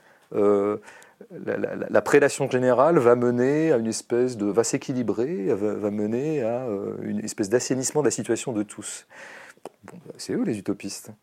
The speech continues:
Moi, je pense que il faut, nous, qu'on revendique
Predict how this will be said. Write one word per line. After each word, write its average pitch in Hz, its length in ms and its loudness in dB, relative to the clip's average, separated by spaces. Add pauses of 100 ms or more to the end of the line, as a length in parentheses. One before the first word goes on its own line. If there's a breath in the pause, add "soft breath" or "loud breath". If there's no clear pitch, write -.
(100)
Moi, 101 120 -6
je - 120 -8
pense - 260 -10
que 98 360 -2 (480 soft breath)
il 143 120 -4
faut, 190 320 2
nous, 156 160 2
qu'on 135 160 0
revendique 113 760 2